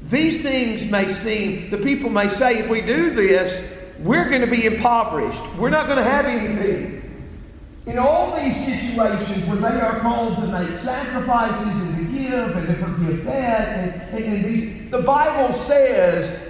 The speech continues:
"If you do these things, the Lord your God will bless you."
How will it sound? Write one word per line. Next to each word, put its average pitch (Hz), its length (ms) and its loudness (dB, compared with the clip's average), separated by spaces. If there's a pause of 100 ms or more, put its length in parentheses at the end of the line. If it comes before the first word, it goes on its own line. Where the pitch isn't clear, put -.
"If 220 120 -4
you 226 240 -2
do 302 340 2
these 214 360 -2
things, 160 640 -2 (240)
the 220 100 0
Lord 233 800 2
your 196 180 2
God 202 720 4
will 202 120 4
bless 202 420 2
you." - 140 -2